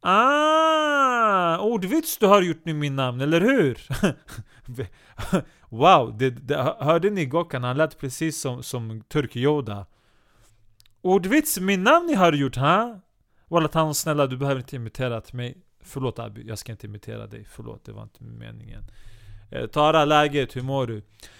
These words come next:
Habibi, allt är bra, det är lugnt, livet fortsätter.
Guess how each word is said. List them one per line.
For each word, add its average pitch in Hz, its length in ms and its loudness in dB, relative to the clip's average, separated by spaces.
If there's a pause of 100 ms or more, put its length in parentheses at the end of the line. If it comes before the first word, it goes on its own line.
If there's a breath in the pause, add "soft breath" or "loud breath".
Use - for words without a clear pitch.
(120 loud breath)
Habibi, 160 720 2 (180)
allt 156 300 -4
är 151 40 -6
bra, 151 680 0
det 123 100 -8
är 139 60 -4
lugnt, 156 540 0 (260)
livet 147 360 -6
fortsätter. 151 1000 -4